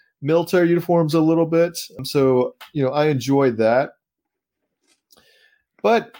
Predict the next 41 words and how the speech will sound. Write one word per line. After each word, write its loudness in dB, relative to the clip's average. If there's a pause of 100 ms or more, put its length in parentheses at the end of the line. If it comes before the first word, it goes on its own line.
(140)
things 0
I 2
didn't 0
like, 0 (120)
I -2
think -6
Commanders 0 (100)
on 2
the 0
red -2
jersey -2
is -4
too -4
big. -2 (320)
It's -10
like -2
they 0
put -2
a -4
fourteen -4
font -4 (220)
when -2
they 0
maybe 0
only, -2
should -6
only 0
have -2
maybe 0
eleven -2
or -4
twelve -4
fonts. -4 (560)
We -4
talk -2
about -2
the -2
mono-, 0
monochromeness -2
of 0
it. 0